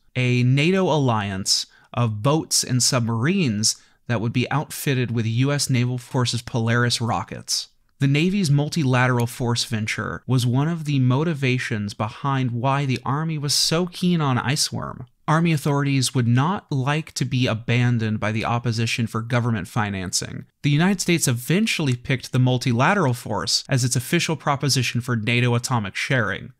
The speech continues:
This choice was one of the encouraging components that prompted the scratch-off of Iceworm. At long last, in any case, the force did not work out as intended either, as the French government immediately dismissed it. Hey, if you like the video so far, remember to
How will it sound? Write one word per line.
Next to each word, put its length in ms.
This 160
choice 280
was 100
one 160
of 80
the 140
encouraging 560
components 580
that 260
prompted 560
the 60
scratch-off 560
of 100
Iceworm. 640
At 160
long 400
last, 500
in 220
any 260
case, 600
the 120
force 480
did 180
not 500
work 440
out 260
as 160
intended 460
either, 440
as 100
the 80
French 300
government 320
immediately 760
dismissed 540
it. 160
Hey, 140
if 100
you 80
like 160
the 40
video 240
so 240
far, 280
remember 300
to 120